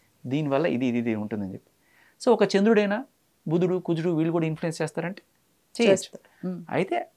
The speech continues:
Speaker 1: ఆ ఇన్‌ఫ్లుయెన్స్ చేసేది ఏంటి అనేది మనం తెలుసుకున్నప్పుడు దాని నుంచి ఎవరు తప్పించుకోలేరు. కానీ వీళ్ళు చేసేది కొంతమంది ఏంటంటే, "ఇదిగో ఈ రాయి పెట్టుకో, ఇదిగో ఈ స్తోత్రం చదువుకో, ఇది చేసుకో", ఏమీ మారదు.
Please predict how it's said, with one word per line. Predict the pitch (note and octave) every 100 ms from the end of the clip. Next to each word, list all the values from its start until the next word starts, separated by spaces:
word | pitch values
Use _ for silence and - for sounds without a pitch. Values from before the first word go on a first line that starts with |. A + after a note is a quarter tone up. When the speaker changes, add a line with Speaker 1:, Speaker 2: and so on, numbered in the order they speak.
| _ -
Speaker 1:
ఆ | B2+
ఇన్‌ఫ్లుయెన్స్ | C3+ D#3 - -
చేసేది | D3 D3+ E3 E3 A#2
ఏంటి | D#3+ D#3+ D3
అనేది | B2+ B2+
మనం | G#2+
తెలుసుకున్నప్పుడు | A2 A#2 - A2+ G#2+ - - - _ _ _
దాని | -
నుంచి | F3+ G#3
ఎవరు | G3+
తప్పించుకోలేరు. | G3+ F#3+ G3+ G3 G#2+ - _ _ _ _ _ _ -
కానీ | A3
వీళ్ళు | D3+ F3+ G#3+
చేసేది | G#3+ G3+ G3
కొంతమంది | F3+ F3 F3+ E3+
ఏంటంటే, | D#3+ D#3 A#3+ - _ _ _ _ _ _ F3+
"ఇదిగో | F3+
ఈ | F3
రాయి | D#3+ D#3+
పెట్టుకో, | D#3+ - D#3+ - _ _ _ _
ఇదిగో | C#3+ D3 C3+
ఈ | C3
స్తోత్రం | - D3+ E3+
చదువుకో, | D3+ C#3+ D3+ D3 - _ _
ఇది | C#3+ D#3
చేసుకో", | E3 _ _ -
ఏమీ | C3+ A3 D#4 G4+
మారదు. | F4+ A3+